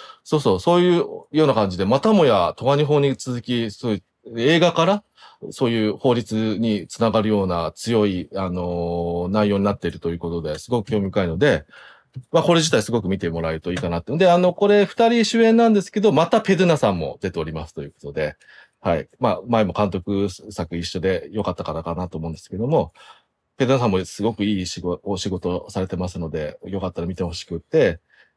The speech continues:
で、えっと、エアジョーダンに戻ってきますけど、<laughs> まあ、そんな映画の中で、あのー、エアジョーダンが、シックスのカーマインカラーが出てきました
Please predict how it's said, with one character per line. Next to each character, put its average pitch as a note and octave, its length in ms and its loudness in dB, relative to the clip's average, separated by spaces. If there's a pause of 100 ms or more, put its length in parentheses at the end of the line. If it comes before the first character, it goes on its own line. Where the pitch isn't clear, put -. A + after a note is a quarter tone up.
(600)
で、 B3 280 4
え C#3+ 60 6
っ - 20 0
と、 A#2+ 760 4 (1500)
エ F3 100 6
ア F3+ 80 6
ジ F3+ 60 6
ョ - 20 8
ー E3 40 2
ダ C3+ 80 6
ン A2 40 2
に A2 60 2
戻 A2 140 2
っ G#2+ 40 -8
て - 60 -16
き A2+ 80 -2
ま G2 80 0
す - 80 -8
け - 100 2
ど、 F3 100 4 (540)
<laughs> - 540 -20
ま G3+ 100 4
あ、 - 20 4
そ A#3 160 4
ん B3+ 80 4
な B3 80 6
映 B3+ 140 6
画 C4 80 6
の A#3+ 120 6
中 B3 260 4
で、 C#3+ 320 2 (280)
あ B2+ 140 2
の A#2 760 2
ー、 E3 60 2
エ F3+ 40 6
ア F3+ 80 4
ジ F#3 80 4
ョ - 20 6
ー E3+ 40 6
ダ C3 80 4
ン F#2 100 0
が、 E2 220 -4 (100)
シ - 200 -4
ッ - 40 -2
ク D3+ 120 -4
ス A2+ 100 -4
の F#2+ 160 -2
カ C3+ 160 2
ー - 20 4
マ B2 160 4
イ G#2+ 180 4
ン - 140 -12
カ A#2+ 140 2
ラ F#2+ 100 4
ー - 20 -2
が D#2+ 260 -4
出 B2+ 100 0
て - 80 -2
き - 80 -8
ま E2+ 80 -4
し - 60 -8
た - 200 -8